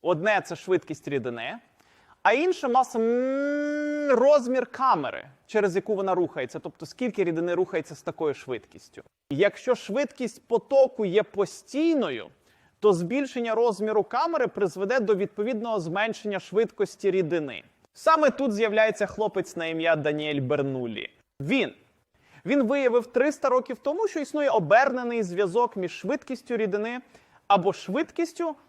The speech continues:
та її тиском. Це означає, що якщо швидкість зростає, тоді тиск знижується.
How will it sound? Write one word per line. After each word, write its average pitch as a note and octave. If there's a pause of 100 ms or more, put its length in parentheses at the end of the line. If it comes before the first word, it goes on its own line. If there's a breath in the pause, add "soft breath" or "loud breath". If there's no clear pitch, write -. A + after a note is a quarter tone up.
(160)
та D4+
її E4+
тиском. E3 (320)
Це C4
означає, B3+
що A3+
якщо A#3
швидкість A3
зростає, C#4+ (400 soft breath)
тоді F#3
тиск -
знижується. C3